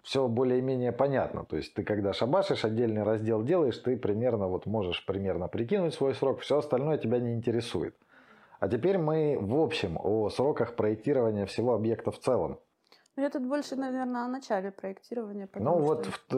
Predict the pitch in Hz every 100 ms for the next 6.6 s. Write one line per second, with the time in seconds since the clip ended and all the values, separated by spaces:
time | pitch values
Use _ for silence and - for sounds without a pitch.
0 | 120 98 - 147 139 120 117 - 127 131
1 | 233 208 156 131 120 139 185 170 120 123
2 | - 160 143 139 135 107 254 233 220 214
3 | 208 226 226 - 139 233 226 185 156 175
4 | 151 143 165 156 120 98 101 95 107 -
5 | 135 120 - 107 110 110 127 120 - 262
6 | 226 - - 147 127 -